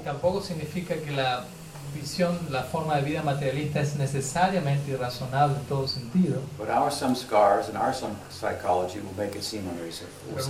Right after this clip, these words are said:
Speaker 2: It will seem
Speaker 1: nuestros,
Speaker 2: unreasonable to us.
Speaker 1: nuestros samskars y nuestra psicología van a actuar de tal manera que ese estilo de vida materialista se vea irrazonable para nosotros.
Speaker 2: And their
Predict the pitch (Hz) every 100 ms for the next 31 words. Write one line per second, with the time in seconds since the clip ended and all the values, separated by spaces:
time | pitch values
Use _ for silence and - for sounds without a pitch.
0 | 165 120 160 147 131 123 135 117 107 92
1 | 98 107 - - 151 160 160 156 151 151
2 | - - 170 185 151 143 143 - 190 143
3 | 135 - 135 143 147 135 131 165 170 160
4 | 156 151 143 143 143 151 151 151 143 143
5 | 151 165 139 139 131 - - 156 143 139
6 | 175 165 147 147 147 135 139 135 135 139
7 | - - 143 143 151 131 120 135 127 127
8 | 120 117 113 113 - 117 113 110 101 95
9 | 110 123 123